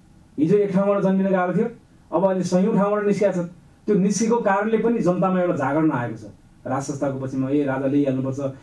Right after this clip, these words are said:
कहिले ल्याउने राजा, राजा अहिले चाहियो हामीलाई, यिनले खतम बनाए देश, अब कहिले ल्याउनुहुन्छ तपाईँ राजा,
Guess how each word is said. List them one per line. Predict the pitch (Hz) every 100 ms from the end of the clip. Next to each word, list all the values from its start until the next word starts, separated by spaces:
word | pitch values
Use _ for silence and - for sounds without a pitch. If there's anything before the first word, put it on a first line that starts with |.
| - 156
कहिले | 160 156
ल्याउने | 151 147
राजा, | 143 139 135
राजा | 131 147
अहिले | 147 165
चाहियो | 175 160 156
हामीलाई, | 131 143 143 131 - -
यिनले | 160 160
खतम | 147 165 160
बनाए | 156 151
देश, | 147 135 - - - 156
अब | 156
कहिले | 190 202
ल्याउनुहुन्छ | 190 185 170
तपाईँ | 170 165 160
राजा, | 156 151 131